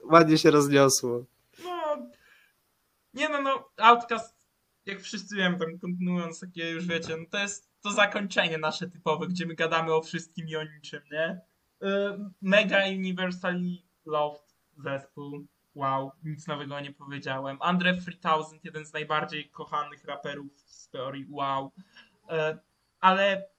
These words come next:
Speaker 2: Big Boi, uważam, że Big Boi jest underrated.
Speaker 1: Oczywiście, że jest. To jest jeden z najbardziej underrated raperów w historii.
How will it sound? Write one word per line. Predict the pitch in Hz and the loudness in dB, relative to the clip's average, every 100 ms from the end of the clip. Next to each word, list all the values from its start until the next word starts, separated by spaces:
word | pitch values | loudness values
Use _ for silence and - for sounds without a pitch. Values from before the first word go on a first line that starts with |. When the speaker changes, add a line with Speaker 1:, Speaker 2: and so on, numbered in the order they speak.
| _ _ _ - | _ _ _ -6
Speaker 2:
Big | 254 190 | -6 -6
Boi, | 165 131 127 - | -4 -6 -6 -6
uważam, | 165 196 202 185 | 4 4 4 -2
że | 180 | -4
Big | 180 208 262 | -6 -6 -6
Boi | 185 156 | -6 -6
jest | 139 135 180 | -8 -6 -2
underrated. | 233 175 143 147 147 139 - 120 - _ - | -2 0 -4 -2 -2 -4 -12 -18 -18 _ -10
Speaker 1:
Oczywiście, | 113 147 233 - 120 | -6 -2 0 0 0
że | 117 | 0
jest. | 113 | 0
To | 143 | 0
jest | 139 | 0
jeden | 147 147 | 0 -2
z | |
najbardziej | 147 151 143 143 | 4 4 6 4
underrated | 139 139 143 143 139 | 2 4 4 2 2
raperów | 139 135 143 131 | 2 2 2 0
w | - | -4
historii. | - - 113 107 | -4 0 0 0